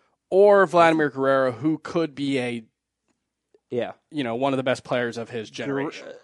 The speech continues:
Speaker 2: Acuna is the best prospect in baseball right now. Guerrero might be the second best.
Speaker 1: Yeah.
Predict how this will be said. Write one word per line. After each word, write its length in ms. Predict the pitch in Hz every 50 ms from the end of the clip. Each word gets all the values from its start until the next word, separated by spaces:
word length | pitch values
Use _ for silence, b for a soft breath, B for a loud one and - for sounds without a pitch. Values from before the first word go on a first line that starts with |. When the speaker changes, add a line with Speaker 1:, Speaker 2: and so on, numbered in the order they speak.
| _ _ -
Speaker 2:
Acuna 420 | 165 139 - - 202 202 208 208
is 180 | 196 180 160 156
the 80 | 160
best 260 | 147 151 143 143 143 -
prospect 460 | 165 151 143 131 131 - 139 - -
in 80 | 127
baseball 400 | 120 120 117 123 - - 143 135
right 220 | 127 127 123 123 117
now. 180 | 123 120 117
Guerrero 480 | 113 120 120 113 117 117 120 120 117 117
might 220 | 113 110 107 104
be 80 | - 110
the 100 | 101 110
second 340 | - - 110 92 - 95 -
best. 140 | - 87 87
Speaker 1:
Yeah. 80 | -